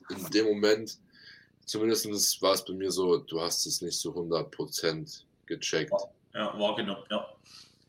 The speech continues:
Speaker 1: Du
Speaker 2: Was
Speaker 1: warst
Speaker 2: auch
Speaker 1: halt
Speaker 2: alles
Speaker 1: einfach so,
Speaker 2: so.
Speaker 1: du warst halt auch einfach so, ja, wird einfach an dem Medikament liegen und da wird schon nichts sein, so mäßig halt, ne?
Speaker 2: Ja. Steht da auch als
Speaker 1: Ja.
Speaker 2: Nebenwirkung drauf?
Speaker 1: Ja,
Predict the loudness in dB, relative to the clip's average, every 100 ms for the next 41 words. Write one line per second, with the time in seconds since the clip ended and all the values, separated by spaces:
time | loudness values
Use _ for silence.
0 | _ _ -2 6 10 10 10 8 6 6
1 | 6 6 6 6 6 6 4 -2 _ _
2 | _ _ _ -8 -2 8 8 8 6 4
3 | 4 2 2 2 2 6 10 10 8 -8
4 | _ _ _ 4 8 10 10 10 8 4
5 | 4 4 4 0 0 0 0 0 0 0
6 | 0 0 0 -2 0 0 0 -2 -2 -4
7 | -6 -4 -6 -6 -6 -8 -4 -2 0 0
8 | 0 0 -2 -2 0 4 4 4 0 0
9 | 0 0 -2 0 0 2 0 -2 -8 -18
10 | _ _ _ -20 -20 _ -20 -20 -10 6
11 | 8 10 10 8 8 12 12 12 8 4
12 | 0 2 2 2 -8 _ _ -20 _ -20
13 | -20 _ -8 -6 -8 -4 -2 8 12 12
14 | 12